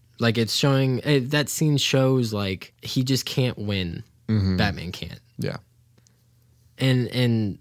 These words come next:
Speaker 1: I think that, like, in that scene, I feel for him. It's like, I'm doing everything I can, but it's not good enough.
Speaker 2: Yeah.
Speaker 1: Um, but I feel like I, I just wish it was a little bit, a little bit more in the forefront than what it is.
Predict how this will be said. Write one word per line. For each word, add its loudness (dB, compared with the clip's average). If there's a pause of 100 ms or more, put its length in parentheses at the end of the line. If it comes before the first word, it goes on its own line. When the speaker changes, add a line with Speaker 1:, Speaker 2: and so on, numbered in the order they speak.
Speaker 1:
I 0
think 0
that, -4
like, -4
in 0
that 0
scene, 0
I 0
feel 0
for -4
him. -2
It's -8
like, -6 (100)
I'm -2
doing 0 (420)
everything 2
I 2
can, -2
but -2
it's -6
not -2
good -2
enough. -6
Speaker 2:
Yeah. -4 (800)
Speaker 1:
Um, 0 (480)
but 4
I 4
feel 4
like 2
I, 2 (120)
I 0
just 0
wish 2
it -4
was 0
a 0
little 2
bit, -4
a -6
little 2
bit 4
more 2
in 2
the 0
forefront -4
than -2
what -4
it -8
is. -12